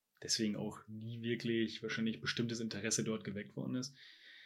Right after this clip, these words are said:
Aber dann während des Studiums oder mit Studiumbeginn eigentlich damals mit dem Bachelor, da wurde man, würde ich sagen,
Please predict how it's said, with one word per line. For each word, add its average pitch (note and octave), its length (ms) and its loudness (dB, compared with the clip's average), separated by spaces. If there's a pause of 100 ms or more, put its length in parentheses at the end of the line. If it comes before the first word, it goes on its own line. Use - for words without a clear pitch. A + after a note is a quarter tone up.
(340)
Aber G#2+ 100 6
dann G#2 200 6
während A2+ 260 8
des A2+ 100 10
Studiums C3 540 8
oder G#2+ 140 6
mit A2 280 4
Studiumbeginn A#2 840 4
eigentlich A2+ 280 2
damals A2 340 0
mit G#2+ 140 0
dem G2+ 80 -2
Bachelor, G#2 500 2
da G2+ 380 2
wurde G#2 180 -2
man, G2 480 -2
würde G2 140 -2
ich G2 80 -4
sagen, F#2+ 420 -4